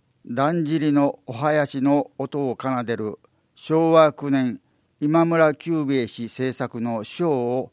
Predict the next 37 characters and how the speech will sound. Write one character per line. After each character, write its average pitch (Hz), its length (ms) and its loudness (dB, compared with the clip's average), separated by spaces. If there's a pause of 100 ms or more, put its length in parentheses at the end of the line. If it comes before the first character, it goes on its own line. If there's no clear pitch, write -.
復 147 260 -6
刻 147 420 -8
新 139 260 -4
調 135 200 -4
さ 127 160 -6
れ 127 100 -2
る 120 100 -4
こ 120 140 -10
と 113 100 -8
に 123 280 -4
な 120 100 -4
っ 98 40 -20
た - 240 -8
と 165 120 -6
の 135 140 -4
こ - 120 -12
と 95 140 -10
で 82 140 -14
す。 - 200 -20 (1160)
今 151 300 2
村 147 260 2
久 143 260 -6
兵 120 120 -2
衛 104 80 -4
氏 - 120 -14
は 85 280 -8 (320)
大 151 160 0
阪・ 139 400 0
神 156 280 -4
津 127 160 -10
の 127 300 0 (140)
鋳 147 80 -4
物 147 260 0
師 120 160 -10
で 123 160 -2
あ 92 80 -4
り、 82 160 -14